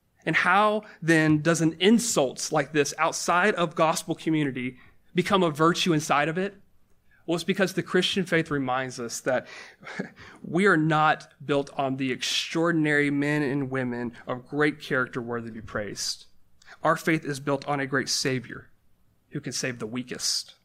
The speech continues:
the most broken, and the most guilty of them all.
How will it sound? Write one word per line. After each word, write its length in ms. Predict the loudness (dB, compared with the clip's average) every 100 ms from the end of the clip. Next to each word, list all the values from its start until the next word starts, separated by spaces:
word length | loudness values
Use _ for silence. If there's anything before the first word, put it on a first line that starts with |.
| _ _ _ _
the 80 | -8
most 300 | -4 -4 -6
broken, 400 | -8 -10 -12 -18 -20 _ _ _ -20 -20 _ _ -14
and 160 | -8 -4
the 60 |
most 240 | -4 -4 -6
guilty 260 | -8 -8
of 100 | -12
them 140 | -10 -12
all. 240 | -12 _